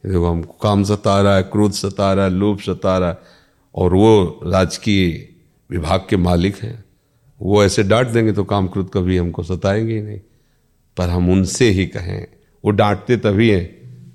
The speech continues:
जब आप अहंकार रहित होकर बात करोगे। अहंकार थोड़ा भी, वो सर्वज्ञ है ना, फिर आपको प्रार्थना करने पर भी तब तक, जब तक वो अहंकार चूर नहीं हो जाएगा, तब तक आपको रास्ता नहीं मिलेगा।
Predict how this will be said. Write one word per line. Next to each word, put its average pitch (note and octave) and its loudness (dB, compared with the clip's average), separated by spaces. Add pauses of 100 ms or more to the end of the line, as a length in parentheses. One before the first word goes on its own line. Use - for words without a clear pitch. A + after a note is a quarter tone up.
(100)
जब G2+ -2
आप G#2 0
अहंकार G#2 2
रहित F#2 2
होकर F#2 -4
बात F2 -4
करोगे। F2+ -12 (1000)
अहंकार A2 2
थोड़ा A2 2
भी, G#2+ 4
वो G2+ 6
सर्वज्ञ A#2 4
है A#2 4
ना, A#2 0 (600)
फिर A2+ 2
आपको A2 0
प्रार्थना A2 0
करने A2 0
पर G2 -2
भी G2 -2
तब - -2
तक, G#2 4
जब G2 0
तक - -4
वो A2 0
अहंकार G#2+ 2
चूर A2+ 0
नहीं G2 2
हो F2 0
जाएगा, E2+ -6 (460)
तब G2+ -6
तक A2 0
आपको A2+ 0
रास्ता G#2 -2
नहीं F2+ -6
मिलेगा। F#2+ -12